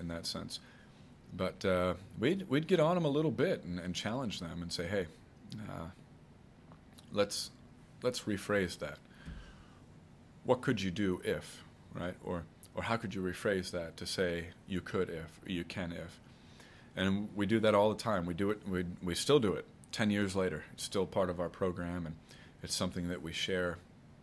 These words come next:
with the team every year. Uh, we, we, we start it during the recruiting process, and that helps us actually, uh, sift through the large number of recruits that we have.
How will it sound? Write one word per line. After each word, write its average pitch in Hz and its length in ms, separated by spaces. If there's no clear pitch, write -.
with 98 200
the 85 80
team 92 420
every 90 240
year. 87 300
Uh, 87 360
we, 101 160
we, 110 220
we 104 240
start 113 300
it 110 220
during 101 280
the 92 100
recruiting 92 440
process, - 640
and 85 280
that 90 100
helps 95 280
us - 160
actually, 92 500
uh, 80 320
sift - 400
through 92 480
the 85 300
large 98 460
number 95 320
of 87 140
recruits 98 440
that 82 120
we 82 120
have. 80 320